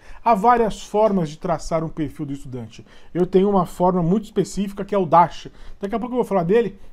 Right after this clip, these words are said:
tá? Mas nós, nessa aula, nós vamos tratar única e exclusivamente da relação método e motivação.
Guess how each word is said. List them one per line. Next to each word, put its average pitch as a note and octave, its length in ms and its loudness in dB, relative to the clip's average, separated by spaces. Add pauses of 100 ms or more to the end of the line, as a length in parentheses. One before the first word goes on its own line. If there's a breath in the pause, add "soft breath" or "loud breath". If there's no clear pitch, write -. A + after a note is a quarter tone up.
tá? G3 240 0 (260 loud breath)
Mas G3+ 440 2
nós, G#3 520 4 (300)
nessa G3 480 0
aula, F3+ 240 4
nós F#3 140 0
vamos F#3 160 -4
tratar F#3 440 0
única C4 380 -4
e - 20 -8
exclusivamente F3+ 880 -4 (280 soft breath)
da E3 120 2
relação F3+ 560 0
método G#3+ 600 -4
e A3 40 -6
motivação. G#3 600 -8